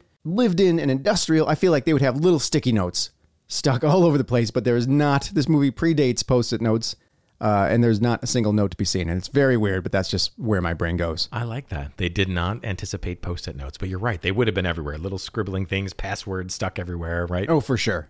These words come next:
Speaker 2: When we first see the alien ship, it is magnificent. It almost looks biological.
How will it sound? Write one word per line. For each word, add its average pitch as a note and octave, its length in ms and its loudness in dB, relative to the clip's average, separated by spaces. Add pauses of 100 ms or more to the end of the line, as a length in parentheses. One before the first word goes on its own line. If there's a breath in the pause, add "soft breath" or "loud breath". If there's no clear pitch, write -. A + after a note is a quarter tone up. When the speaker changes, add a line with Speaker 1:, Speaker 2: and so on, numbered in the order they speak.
(120)
Speaker 2:
When G2 260 -2
we D#3+ 120 0
first - 300 -6
see G#2+ 220 -4
the F#2 200 -6
alien E2+ 380 -4
ship, - 360 -8 (520 soft breath)
it G#2+ 140 0
is F#2+ 340 -2 (400)
magnificent. D#2 640 -6 (320)
It A2+ 100 -2
almost G#2 400 0
looks - 200 -4
biological. D2 1000 -6